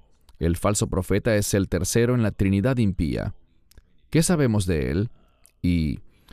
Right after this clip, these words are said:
está vivo en el mundo hoy? Baruch, queremos hablar de este tema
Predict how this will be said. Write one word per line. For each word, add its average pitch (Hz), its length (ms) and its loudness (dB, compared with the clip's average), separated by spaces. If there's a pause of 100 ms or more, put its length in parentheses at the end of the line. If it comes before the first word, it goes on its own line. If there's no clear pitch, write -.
(160)
está 175 280 0
vivo 104 340 2
en 80 40 -2
el 73 120 -4
mundo 80 420 -2
hoy? 78 320 -2 (1400)
Baruch, 139 300 4
queremos 175 340 2
hablar 113 280 4
de 110 100 4
este 110 180 2
tema 90 480 2